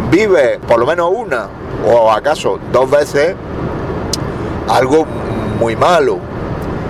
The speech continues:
Y por otro, yo creo que cada cual se forja su vida. Entonces, puede que se me diga que soy un inconsciente de no acumular lata, no acumular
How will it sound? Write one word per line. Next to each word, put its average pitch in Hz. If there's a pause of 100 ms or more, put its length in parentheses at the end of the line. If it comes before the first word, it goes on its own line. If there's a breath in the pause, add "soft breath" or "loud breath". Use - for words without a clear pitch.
(100)
Y 208
por 208
otro, 202 (160)
yo 131
creo 156
que 151
cada 151
cual 165 (220)
se 175
forja 156 (140)
su 156 (300)
vida. 180 (440)
Entonces, 143 (300)
puede 143
que 143
se 131
me 131
diga 151
que 127
soy 147
un 139
inconsciente 147
de 117
no 131
acumular 123
lata, 135 (420)
no 110
acumular 110